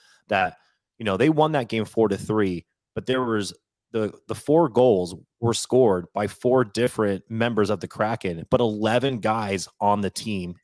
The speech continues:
had one point each. Like, if you look at the stat line for that particular game, and that is how you beat a team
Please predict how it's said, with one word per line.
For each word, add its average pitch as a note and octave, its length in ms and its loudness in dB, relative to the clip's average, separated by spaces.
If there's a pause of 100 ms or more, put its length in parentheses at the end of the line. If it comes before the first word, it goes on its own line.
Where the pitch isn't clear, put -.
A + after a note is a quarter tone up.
(100)
had G2 320 -2
one G2 200 0
point F#2+ 340 -4
each. F2 340 -10
Like, G#2 120 -8
if A2 120 -8
you A#2 80 0
look A2 280 0
at D3 100 -6
the A2 80 -4
stat A2 380 -4
line F2+ 360 -6 (340)
for A2 80 -6
that G#2 200 0
particular G2 480 -2
game, F#2 360 0 (400)
and A#2+ 200 -2
that C#3 220 0
is C#3+ 140 2
how G2+ 440 2 (280)
you A#2 100 0
beat A2+ 240 0
a B2 80 4
team F#2+ 400 -6